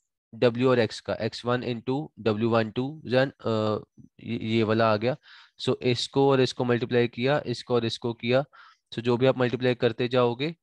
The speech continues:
इन तीनों को मल्टीप्लाई करो, and then add all of these। So this is my summation, ये वाला पार्ट, and also add the bias value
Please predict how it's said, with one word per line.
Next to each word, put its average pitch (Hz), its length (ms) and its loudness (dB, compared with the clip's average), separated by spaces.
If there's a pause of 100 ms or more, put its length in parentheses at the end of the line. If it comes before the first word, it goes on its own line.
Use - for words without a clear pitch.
(220)
इन 127 120 -8
तीनों 123 220 -4
को 127 100 -4
मल्टीप्लाई 123 500 2
करो, 135 160 0 (1500)
and 131 280 -2
then 147 240 0 (200)
add 123 240 2
all 123 240 2
of 123 100 -8
these। 135 260 -6 (300)
So - 180 -4
this 117 220 2
is 127 140 2
my 127 200 4
summation, 120 560 0 (540)
ये 110 120 0
वाला 113 220 2
पार्ट, 123 340 0 (580)
and 135 280 0 (160)
also 123 500 -2 (420)
add 120 360 2
the 139 220 0 (180)
bias 117 420 0
value 123 420 -4